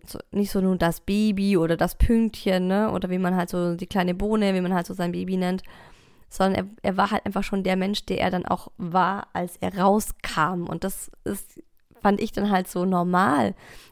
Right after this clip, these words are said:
ihn schon mit seinem Namen anzusprechen und hab erst später gemerkt, weil ich war ja die erste im Freundeskreis, die Kinder bekommen hat,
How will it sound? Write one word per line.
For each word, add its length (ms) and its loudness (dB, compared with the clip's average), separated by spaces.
ihn 120 0
schon 160 -2
mit 120 0
seinem 220 2
Namen 280 4
anzusprechen 580 -4
und 120 -2
hab 160 -2
erst 220 -4
später 480 0
gemerkt, 520 -2
weil 100 -2
ich 140 -12
war 100 6
ja 100 6
die 120 -4
erste 320 4
im 60 -2
Freundeskreis, 760 -4
die 60 -10
Kinder 320 0
bekommen 420 -4
hat, 180 -6